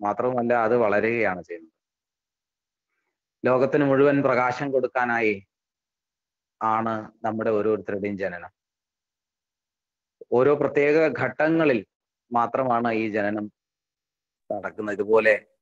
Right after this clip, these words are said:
ഓരോരുത്തരിലേക്കും നമുക്ക് പ്രകാശത്തെ ജ്വലിപ്പിക്കാൻ സാധിക്കുന്നത്.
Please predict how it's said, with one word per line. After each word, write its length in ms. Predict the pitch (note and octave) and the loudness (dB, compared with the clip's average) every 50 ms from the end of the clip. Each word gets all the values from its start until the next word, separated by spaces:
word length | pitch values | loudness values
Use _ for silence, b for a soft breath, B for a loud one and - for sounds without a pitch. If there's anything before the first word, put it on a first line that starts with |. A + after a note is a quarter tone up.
| _ _ _ _ _ _ _ - | _ _ _ _ _ _ _ -2
ഓരോരുത്തരിലേക്കും 840 | A2 A2 A2+ A2+ G#2 G#2+ - A#2+ A2 G#2+ A2+ A2+ G#2+ - A#2 A2 | 0 4 4 4 2 4 4 2 4 6 4 4 4 4 2 2
നമുക്ക് 260 | G#2+ G#2 G#2+ G#2 - | 2 2 0 2 2
പ്രകാശത്തെ 720 | A#2 - G#2 G2+ - G2 G2 - - A#2 - - A#2 A2 F#2+ | 0 4 4 2 4 4 0 0 -2 -6 -2 2 2 2 2
ജ്വലിപ്പിക്കാൻ 600 | - - - G2 G2+ F#2+ - G#2+ - A2 G#2 G2+ | 2 0 -2 0 0 2 0 0 0 0 0 0
സാധിക്കുന്നത്. 460 | - G#2 F#2+ F2+ F#2 - F#2 F2+ _ | 0 0 0 0 -2 -8 -14 -16 _